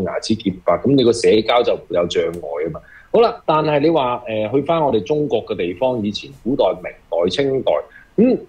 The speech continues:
其實喺好多嘅文獻入邊都記載咗㗎。當年呢，喺清朝啊，開始咪，誒，西洋人過嚟，然後影相嘅。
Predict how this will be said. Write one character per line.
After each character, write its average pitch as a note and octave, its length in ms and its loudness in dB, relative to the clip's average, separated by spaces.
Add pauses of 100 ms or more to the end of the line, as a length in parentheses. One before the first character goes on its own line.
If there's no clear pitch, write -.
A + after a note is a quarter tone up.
(300)
其 G#2+ 300 4
實 B2 300 2 (100)
喺 C#3+ 280 2
好 A#2 280 2
多 F3 140 2
嘅 D3+ 40 2
文 G2+ 340 -4
獻 G2+ 220 -2
入 F#2+ 140 0
邊 F2+ 140 -4
都 C3 120 2
記 G2 260 2
載 F2+ 280 2
咗 - 20 -6
㗎。 F#2+ 280 2 (400)
當 A3 340 4
年 E3+ 200 -2
呢， C#3 60 -2
喺 D3 200 0
清 F3 380 -4
朝 C#3+ 300 -6
啊， F#2 220 -2 (100)
開 F#3 360 2
始 C#3 320 4 (100)
咪， G2 200 -6
誒， G2 380 -2
西 E3 340 2
洋 D#2+ 200 -6
人 D#2 220 -12
過 A2 200 0
嚟， D#2+ 60 -2
然 D2 160 -8
後 E2 100 -6
影 E2 260 0
相 E2 200 0 (160)
嘅。 F2+ 160 -2